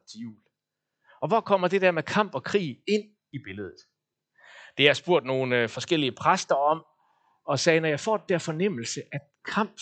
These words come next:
fylder meget i Nyt Testamente, er det så rigtigt?" Og så spurgte jeg en, der hedder Bent. Han er en klog mand i København. Han kommer her. Han, øh, han siger sådan her, "Kampen mellem godt og ondt er et hovedmotiv i Bibelen. Jeg vil egentlig hellere leve i en rar hyggeverden,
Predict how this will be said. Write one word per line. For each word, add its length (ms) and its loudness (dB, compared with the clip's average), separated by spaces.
fylder 200 -2
meget 240 -4
i 40 -8
Nyt 140 -8
Testamente, 600 -12
er 80 -4
det 120 -2
så 80 -2
rigtigt?" 560 -8
Og 100 -14
så 80 -10
spurgte 280 0
jeg 80 4
en, 60 -4
der 60 -6
hedder 140 -4
Bent. 360 0
Han 160 -6
er 40 -6
en 80 -8
klog 240 -2
mand 160 -6
i 40 -12
København. 460 -8
Han 100 -20
kommer 260 -14
her. 240 -12
Han, 260 -12
øh, 300 -8
han 180 -6
siger 160 -6
sådan 160 -8
her, 120 -4
"Kampen 460 -2
mellem 200 -2
godt 200 0
og 120 -6
ondt 240 -6
er 80 2
et 80 -2
hovedmotiv 720 -8
i 340 -20
Bibelen. 340 -20
Jeg 100 0
vil 140 -8
egentlig 280 -4
hellere 260 4
leve 220 0
i 20 -2
en 140 -8
rar 140 -2
hyggeverden, 500 -6